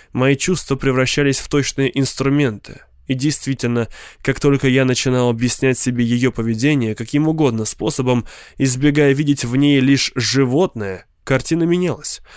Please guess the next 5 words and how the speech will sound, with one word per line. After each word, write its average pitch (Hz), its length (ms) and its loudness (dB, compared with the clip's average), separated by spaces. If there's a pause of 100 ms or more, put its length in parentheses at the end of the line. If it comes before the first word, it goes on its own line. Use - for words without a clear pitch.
(140)
словно 143 400 0
под 120 240 -2
действием 139 500 2
волшебного 120 640 0
зелья. 113 480 -4